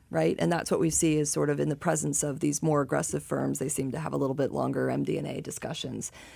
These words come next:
and they seem to chat a little bit more about tax and things that they can control in an effort to somewhat mitigate some of this,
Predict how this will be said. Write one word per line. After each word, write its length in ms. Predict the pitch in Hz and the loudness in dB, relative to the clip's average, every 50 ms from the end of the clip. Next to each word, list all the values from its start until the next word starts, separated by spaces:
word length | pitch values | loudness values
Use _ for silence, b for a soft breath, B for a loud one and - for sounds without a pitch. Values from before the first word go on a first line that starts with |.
| B B B | B B B
and 140 | 180 180 | 4 6
they 80 | 175 175 | 6 6
seem 200 | - - 190 170 | 6 6 4 6
to 60 | 165 160 | 4 2
chat 340 | - - 220 175 160 160 | 2 2 2 4 6 6
a 40 | 160 | 6
little 200 | 156 156 151 151 | 6 6 6 4
bit 100 | 165 143 - | 4 2 2
more 180 | 143 147 143 | 4 4 4
about 260 | 143 139 123 127 - | 4 2 0 0 -2
tax 520 | - 165 175 143 - - - - - - - B B B B | -2 -2 0 0 0 -2 -2 -2 -4 -4 -4 B B B B
and 180 | - 165 165 | 2 2 4
things 220 | 160 160 160 156 156 | 4 4 4 6 4
that 120 | 151 135 | 2 2
they 140 | - 151 139 | 4 0 0
can 360 | 151 - 180 175 170 165 160 151 | 0 0 0 0 2 2 0 0
control 580 | - 160 143 - - 143 135 135 127 127 131 - | 0 -2 -4 0 2 2 4 4 4 2 2 2
in 160 | - 180 185 | 2 2 4
an 100 | 175 165 | 4 4
effort 280 | 165 170 - 160 147 | 4 2 2 0 -2
to 80 | - 143 | -2 -4
somewhat 380 | - - 147 139 135 127 - - | -4 -2 -2 -2 -2 -4 0 2
mitigate 600 | 156 165 165 165 151 151 143 127 131 - - B B B B B B B | 4 4 4 4 4 2 0 0 0 -2 -4 B B B B B B B
some 200 | - - 165 156 | 0 2 2 4
of 80 | 147 131 | 4 2
this, 300 | 135 131 - - - - | 2 0 0 0 -2 -2